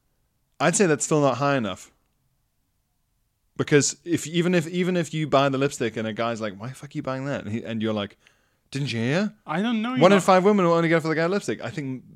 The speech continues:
Speaker 1: that means that, that, that's, those odds are low enough, one in five, that
Speaker 2: I
Speaker 1: people
Speaker 2: don't think
Speaker 1: go
Speaker 2: so. I th-, 'cause I think
Speaker 1: Yeah?
Speaker 2: tw-, I think twenty percent is still higher than the number of women who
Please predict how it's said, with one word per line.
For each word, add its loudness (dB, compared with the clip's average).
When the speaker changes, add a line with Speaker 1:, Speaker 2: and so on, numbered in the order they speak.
Speaker 1:
that -4
means -4
that, -8
that, -4
that's, -2
those 4
odds 4
are 2
low 4
enough, -8
one -6
in -6
five, -8
that -10
Speaker 2:
I -6
Speaker 1:
people 0
Speaker 2:
don't 0
think 2
Speaker 1:
go 2
Speaker 2:
so. -8
I 6
th-, -10
'cause 2
I 4
think 2
Speaker 1:
Yeah? 4
Speaker 2:
tw-, -2
I 2
think 0
twenty 2
percent 0
is 0
still 0
higher 2
than -4
the -2
number -2
of -4
women -4
who -4